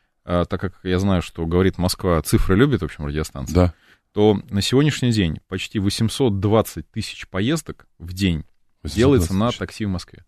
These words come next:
Speaker 1: В рабочий день.
Speaker 2: Восемьсот двадцать тысяч.
Speaker 1: Восемьсот двадцать тысяч
Speaker 2: Поездок.
Speaker 1: в рабочий день каждый день.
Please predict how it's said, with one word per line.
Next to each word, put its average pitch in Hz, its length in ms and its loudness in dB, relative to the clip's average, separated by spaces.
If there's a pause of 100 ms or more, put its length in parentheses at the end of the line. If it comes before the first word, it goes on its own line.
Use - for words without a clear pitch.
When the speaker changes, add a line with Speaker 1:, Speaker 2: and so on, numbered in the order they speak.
(200)
Speaker 1:
В - 60 -14
рабочий - 240 2
день. 101 100 4
Speaker 2:
Восемьсот 110 320 4
двадцать 101 260 4
тысяч. - 120 -2
Speaker 1:
Восемьсот 139 160 2
двадцать 104 480 2
тысяч - 480 -4
Speaker 2:
Поездок. - 320 -2
Speaker 1:
в 95 40 -4
рабочий 101 460 2
день 143 380 0 (460)
каждый 104 340 0
день. 80 240 -2